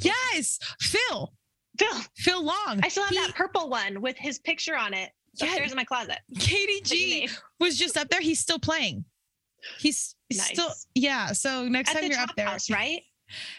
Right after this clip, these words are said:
Speaker 1: No, dude, we were at the, the, uh, Red Lion.
Speaker 2: Oh.
Speaker 1: We didn't have
Speaker 2: No,
Speaker 1: Chop
Speaker 2: at the,
Speaker 1: House.
Speaker 2: he, no, but he's at the Chop House now. I think
Speaker 1: Oh,
Speaker 2: he
Speaker 1: is
Speaker 2: bought
Speaker 1: he?
Speaker 2: it.
Speaker 1: Oh, okay.
Speaker 2: Yeah.
Speaker 1: Yeah, no, yeah, I think he owns, like, two restaurants. Joke's on us.
Speaker 2: Yeah.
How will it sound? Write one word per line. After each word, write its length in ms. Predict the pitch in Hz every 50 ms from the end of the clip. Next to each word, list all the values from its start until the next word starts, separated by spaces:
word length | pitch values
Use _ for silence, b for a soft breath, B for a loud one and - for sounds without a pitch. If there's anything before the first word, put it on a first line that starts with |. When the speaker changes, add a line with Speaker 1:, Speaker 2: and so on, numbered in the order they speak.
| B B
Speaker 1:
No, 440 | 220 269 311 339 294 220 208 190 185 185 -
dude, 160 | 294 311 320
we 100 | 302 349
were 80 | 381 392
at 140 | 392 381 -
the, 180 | 285 262 240 -
the, 380 | 185 233 226 226 220 208 202 202 -
uh, 200 | 220 220 220 214
Red 180 | 214 247 254 214
Lion. 480 | 220 226 247 240 196 - 69 - 170 - _ _ _ _ _ _ _ _ _ _ -
Speaker 2:
Oh. 360 | 320 427 539 494 208 - 208 - _ _ _ _ _ -
Speaker 1:
We 100 | 214 302 381
didn't 140 | 539 508
have 80 | 359 254
Speaker 2:
No, 20 | 208 - 427 440
Speaker 1:
Chop 60 | -
Speaker 2:
at 80 | - 359
the, 40 | 330
Speaker 1:
House. 180 | 339 339 339 349
Speaker 2:
he, 100 | 381 359
no, 180 | 415 440 285 - B B B B B B
but 100 | - 381
he's 140 | 381 381 370
at 100 | 403 392
the 80 | - -
Chop 240 | - 370 370 - -
House 240 | 359 269 240 -
now. 160 | 214 196 196 -
I 120 | - 269
think 40 | 262 330 339
Speaker 1:
Oh, 40 | 311
Speaker 2:
he 80 | 285 311
Speaker 1:
is 60 | 277
Speaker 2:
bought 60 | - 403
Speaker 1:
he? 140 | 440 466 466
Speaker 2:
it. 100 | 466 - _ _ _ _ _ -
Speaker 1:
Oh, 220 | 302 339 262 254
okay. 160 | 294 - - 269
Speaker 2:
Yeah. 120 | 254 403 427
Speaker 1:
Yeah, 60 | 359
no, 100 | 311 320
yeah, 160 | 269 269 392
I 40 | 359
think 160 | 254 370 320
he 120 | 339 302 -
owns, 180 | 294 359 330
like, 140 | 330 294 -
two 140 | - 285 277
restaurants. 380 | 294 349 - - 220 208 -
Joke's 240 | - 240 247 247 -
on 100 | 254 254
us. 140 | 277 247 254
Speaker 2:
Yeah. 180 | 311 - -